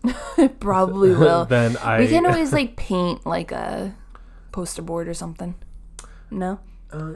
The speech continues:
Speaker 2: yeah, yeah, that can work. Styrofoam, but I could break apart. And also depends on where we're going. I don't have this big board, and I'm trying to, like, listen and turn.
Speaker 1: We
Speaker 2: It would be fun.
Speaker 1: It would.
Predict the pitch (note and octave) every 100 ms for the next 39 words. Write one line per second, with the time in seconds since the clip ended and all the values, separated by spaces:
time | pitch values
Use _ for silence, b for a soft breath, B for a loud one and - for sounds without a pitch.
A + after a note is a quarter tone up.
0 | G3+ F3 G#3+ F3+ F3 E3 D#3+ D3+ C#3+ C#3
1 | G#2+ F#2+ - G2 G#2 - A2+ A#2 G#2+ F#2+
2 | G#2+ F#2+ F#2+ - F#2 F#2 - - b b
3 | b b D#3+ E3+ F3 B2+ A#2+ A2 G2+ F#2
4 | E2+ E2 E2+ E2 F#2 - - - A2 G2+
5 | F#2+ F#2+ G2 - - G2 F2+ F#2+ F2+ F2
6 | F2 E2+ E2+ F2+ F2+ F2+ G2 F2+ F2 E2
7 | - - - F#2+ - F2+ F2+ - F2+ F#2
8 | F#2+ - b b b b b - - -
9 | - - - G3+ G3 G3+ G3+ G3 G3 D3+
10 | A#2+ G2+ - G2+ F#2 F#2 - - - F#3+
11 | - - C4